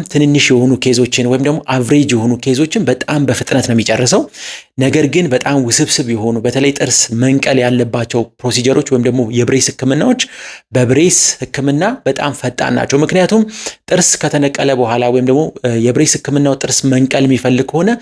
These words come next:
ክፍተት አለ ወይም ደግሞ ቦታ አለ። እዚህ ቦታ ላይ የብሬስ ወይም ደግሞ ብራኬቶቹን በመጠቀም እንደዚሁም ደግሞ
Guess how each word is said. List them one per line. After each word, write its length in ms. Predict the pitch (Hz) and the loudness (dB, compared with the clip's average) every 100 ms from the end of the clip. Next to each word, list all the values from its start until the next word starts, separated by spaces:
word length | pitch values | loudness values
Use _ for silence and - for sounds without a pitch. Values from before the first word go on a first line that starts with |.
| - - - - | -8 -20 -20 -4
ክፍተት 340 | 143 - 156 135 | -2 0 0 2
አለ 180 | 131 135 | 2 4
ወይም 180 | 131 123 | 2 2
ደግሞ 160 | 147 139 | 2 2
ቦታ 200 | 131 117 | 2 2
አለ። 160 | 110 110 - - | 0 -2 -4 -4
እዚህ 240 | 139 131 151 | -2 0 2
ቦታ 200 | 156 139 131 | 2 2 2
ላይ 160 | 190 254 - - - | 2 0 -6 -20 -4
የብሬስ 420 | 131 113 139 143 - | 0 2 2 2 0
ወይም 180 | - 120 | 0 0
ደግሞ 160 | 127 127 | 0 0
ብራኬቶቹን 640 | 123 120 131 123 127 139 | -2 -2 -2 -2 -2 -2
በመጠቀም 520 | 127 139 139 139 139 123 | 0 0 0 -2 0 0
እንደዚሁም 320 | 117 117 123 | 2 0 2
ደግሞ 140 | 139 | 2